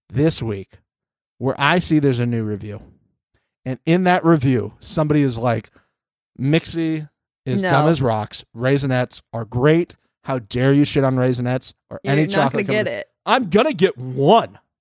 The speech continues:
Speaker 2: No, no one's gonna agree with you on the Raisinette thing, and nobody is.
Speaker 1: I am so confident that at least one
Speaker 2: <laughs>
Speaker 1: person is gonna, was like, and I've never had time to rate or review. I've never really found it,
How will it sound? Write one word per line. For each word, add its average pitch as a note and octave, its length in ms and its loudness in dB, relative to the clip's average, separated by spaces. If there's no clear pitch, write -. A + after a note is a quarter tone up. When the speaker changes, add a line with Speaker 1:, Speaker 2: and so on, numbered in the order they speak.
Speaker 2:
No, E3+ 380 -2
no G3+ 220 -2
one's B3+ 240 -2
gonna B3 240 0
agree G3+ 280 -2
with G3+ 160 -4
you F3 140 -4
on E3 100 -4
the E3 60 -8
Raisinette D#3+ 560 -8
thing, C#3 360 -10
and F#3 140 -12
nobody G3+ 380 0
is. E3+ 380 -2
Speaker 1:
I B3 260 2
am E4 240 -6
so B3 680 2
confident A3+ 800 0
that G#3+ 240 2
at G#3 120 -2
least B3+ 380 -6
one A#3+ 560 2
Speaker 2:
<laughs> - 80 -8
Speaker 1:
person C4 580 -2
is F#3+ 220 0
gonna, A#3 340 2
was E3 180 -8
like, D#3+ 240 0
and D3+ 100 -6
I've C#3 280 -4
never F3 220 2
had F3+ 180 0
time E3+ 320 -4
to D3 60 -8
rate D3 220 -2
or D#3 100 -2
review. C#3+ 360 -4
I've B2 140 -6
never D3 220 -4
really C#3+ 200 -2
found C#3 300 -2
it, D3 120 -4